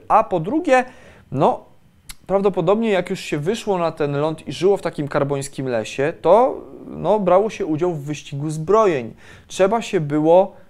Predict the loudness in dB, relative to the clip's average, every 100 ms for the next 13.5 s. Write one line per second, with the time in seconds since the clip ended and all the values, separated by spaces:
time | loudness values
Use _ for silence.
0 | _ -2 0 0 -2 -8 -8 -2 0 -2
1 | -10 _ -8 2 2 2 -4 -8 -8 -10
2 | -8 -8 -8 -10 _ _ _ _ _ -20
3 | -20 _ -6 -2 -2 -2 -4 -4 -8 -8
4 | 0 2 2 -2 2 4 4 4 2 0
5 | -4 -2 -2 -2 2 2 2 -2 -2 0
6 | 0 2 0 -2 -14 _ _ _ -20 -18
7 | -16 -4 2 2 2 2 2 0 -4 -4
8 | -6 -10 -10 -6 -6 -6 -6 -6 -4 -4
9 | -6 -6 -6 -6 -6 -8 -8 -4 -2 -4
10 | -6 -18 -20 -20 -20 -12 -4 -4 -4 -12
11 | -8 -2 0 0 -4 0 6 8 8 6
12 | 4 2 -6 -16 -10 -6 -4 -2 -2 -2
13 | -4 -4 2 4 2